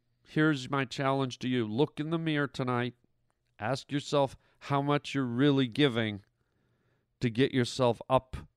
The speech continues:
and into a better place. And if that number's low, the next morning, you need to step into a new skin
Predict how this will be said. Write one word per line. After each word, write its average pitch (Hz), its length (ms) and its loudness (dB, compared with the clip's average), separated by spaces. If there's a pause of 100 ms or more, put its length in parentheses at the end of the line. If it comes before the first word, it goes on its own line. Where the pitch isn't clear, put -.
(200)
and 117 140 -2
into 117 200 0
a 110 60 2
better 113 300 0
place. 104 640 -2 (880)
And - 140 -4
if - 140 -8
that 120 200 0
number's 143 460 2
low, 131 500 6 (1160)
the 110 80 -2
next 123 400 -2
morning, 123 480 0 (540)
you - 140 -4
need 127 220 -2
to 110 60 0
step - 520 -2
into 135 240 0
a 127 60 -2
new 127 200 -2
skin 107 640 -6